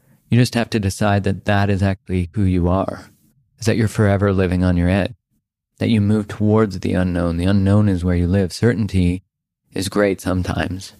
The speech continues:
but certainty is not where growth is. If you're certain about how, how a conversation is gonna go, you're not having a new conversation.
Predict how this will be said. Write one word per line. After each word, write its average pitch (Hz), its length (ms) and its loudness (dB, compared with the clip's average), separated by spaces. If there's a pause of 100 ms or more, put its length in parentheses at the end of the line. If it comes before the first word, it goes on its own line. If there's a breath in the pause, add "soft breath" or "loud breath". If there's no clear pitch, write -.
(460)
but - 100 -10
certainty 123 460 0
is 98 100 0
not 101 160 0
where 104 100 -4
growth 104 400 0
is. - 360 -8 (800)
If - 60 -10
you're 117 100 4
certain 123 320 0
about 101 240 2
how, 92 180 2 (160)
how 95 180 4
a 92 40 -2
conversation 95 580 -2
is 82 80 -4
gonna 85 200 -2
go, 98 240 2
you're 82 140 0
not 92 200 0
having 82 260 -6
a 80 40 -2
new 82 180 0
conversation. 95 800 -2